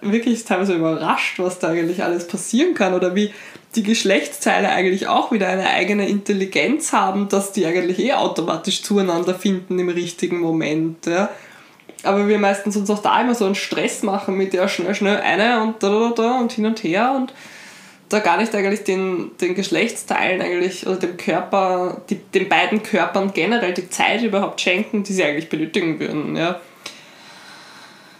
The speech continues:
Und das ist halt dann auch wieder das, es ist halt meistens bei uns, dass wir irgendwie den Sex so, so kurz gestalten, wo ich mir denke, ja sicher, ein Quickie hat auch seine Vorteile, keine Frage. Aber ich für mich persönlich bin eigentlich mittlerweile ein riesengroßer Fan, dass man sagt, okay,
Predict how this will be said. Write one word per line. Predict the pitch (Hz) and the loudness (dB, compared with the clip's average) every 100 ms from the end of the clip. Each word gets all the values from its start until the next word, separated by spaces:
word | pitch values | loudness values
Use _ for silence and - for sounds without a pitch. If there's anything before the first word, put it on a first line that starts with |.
| - - _ - | -20 -20 _ -2
Und | 226 247 | 0 2
das | 226 | 2
ist | 247 | 4
halt | 233 208 | 4 4
dann | 202 | 2
auch | 196 233 | 2 2
wieder | 208 | 2
das, | 196 160 | 0 -4
es | 175 | -2
ist | 233 | 0
halt | 262 208 | 2 0
meistens | 202 214 202 | 0 -2 -2
bei | - 190 | 0 2
uns, | 214 226 | 2 0
dass | 196 | 0
wir | 185 | 0
irgendwie | 190 202 | 0 0
den | 185 | -2
Sex | 170 - - | -2 -4 -4
so, | |
so | 180 165 | -4 -4
kurz | - - - | 0 0 0
gestalten, | 415 - 180 - 170 165 | -2 -2 -4 -6 -4 -2
wo | 185 | 0
ich | |
mir | 190 | 0
denke, | 196 180 180 | -2 0 0
ja | |
sicher, | 196 370 339 | 0 0 2
ein | 190 185 | 0 -4
Quickie | - 196 190 | -4 -2 0
hat | 180 - | 0 -2
auch | 160 | -2
seine | - 170 165 | -2 -4 -2
Vorteile, | - 147 - 139 160 | -2 -2 -2 -4 -4
keine | 160 156 | -4 -4
Frage. | 156 - - 240 190 - - - - - _ - | -4 -2 0 0 -2 -8 -20 -20 -20 -20 _ -2
Aber | 202 185 | 2 2
ich | 202 | 2
für | 196 | 2
mich | 196 190 | 0 2
persönlich | 190 185 180 175 - | 2 2 0 -2 -4
bin | 190 | -2
eigentlich | 175 170 175 | 0 0 -2
mittlerweile | 175 175 170 160 | -4 -2 0 0
ein | 165 | 0
riesengroßer | 165 180 180 165 165 | -2 -2 -2 -2 -4
Fan, | 165 135 156 | -2 -2 -2
dass | 160 | -2
man | 165 | -4
sagt, | 160 - | -6 -10
okay, | 160 170 | -6 -4